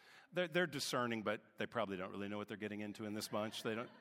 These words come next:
'cause if they really knew us, m-, maybe they wouldn't be joining. I don't know. But at any rate, uh, I thought, Bob stood here with meaningful relationships and deep roots in the church.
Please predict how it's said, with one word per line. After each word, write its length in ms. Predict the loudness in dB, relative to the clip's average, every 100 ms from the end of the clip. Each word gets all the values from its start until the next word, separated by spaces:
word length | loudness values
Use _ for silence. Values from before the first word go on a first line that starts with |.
| -20 -20 -18 -20 -20 -20 -20 -18
'cause 140 | -10 -2
if 80 |
they 100 | 2
really 320 | 4 6 4 4
knew 180 | 4
us, 260 | 4 2 -2
m-, 140 | -6 -8
maybe 400 | -10 -4 -2 0
they 100 | 0
wouldn't 260 | 0 -2 -2
be 100 | -4
joining. 420 | -2 -2 -2 0
I 120 | 2
don't 140 | 2 2
know. 220 | 2 2
But 220 | 0 2
at 140 | 2
any 160 | 4 4
rate, 260 | 6 6 4 -14 -20 -20 -20 _ _ 6
uh, 240 | 8 8 8
I 100 | 6
thought, 420 | 8 6 6 6 -2 -20 -6
Bob 300 | 6 6 6
stood 200 | 2 -2
here 300 | 4 4 4
with 320 | 2 2 2 0 -8
meaningful 640 | -4 0 2 2 0 0 2
relationships 840 | 2 2 0 -4 -6 -2 -4 -4
and 100 | -4
deep 280 | -2 -2 -2
roots 260 | -6 -6
in 80 | -6
the 80 | -8
church. 640 | -6 -4 -4 -4 -8 -10